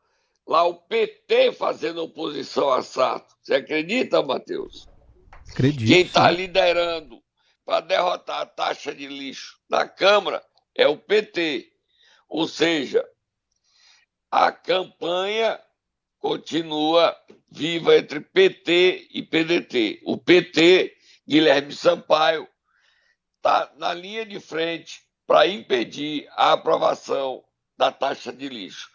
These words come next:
Speaker 1: Nós vamos acompanhar a votação hoje na Câmara e amanhã a gente traz todos os detalhes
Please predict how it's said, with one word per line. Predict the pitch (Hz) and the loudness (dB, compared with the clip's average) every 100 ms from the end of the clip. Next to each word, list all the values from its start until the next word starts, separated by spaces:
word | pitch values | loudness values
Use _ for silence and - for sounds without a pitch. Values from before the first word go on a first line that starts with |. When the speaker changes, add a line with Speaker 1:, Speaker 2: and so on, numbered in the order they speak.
| _ _ | _ _
Speaker 1:
Nós | - | 2
vamos | 147 165 165 | 4 4 0
acompanhar | - 175 - 156 151 | -2 -6 -4 -2 -2
a | |
votação | - 151 - 131 - 143 139 | -4 -6 -4 -6 -6 -8 -6
hoje | 131 120 113 | -8 -8 -4
na | 135 143 | -2 -2
Câmara | - 180 196 202 190 - _ _ _ _ _ _ - | 0 2 2 0 -4 -4 _ _ _ _ _ _ -8
e | 143 | 0
amanhã | 165 175 180 170 165 170 | 0 0 -2 -2 -2 -2
a | |
gente | 147 151 - _ | -2 -6 -8 _
traz | 156 147 131 - _ _ | 2 2 0 -8 _ _
todos | 226 240 190 | 4 4 0
os | 190 185 | -10 -2
detalhes | 190 - 165 170 165 160 - | -2 2 2 2 0 -4 -18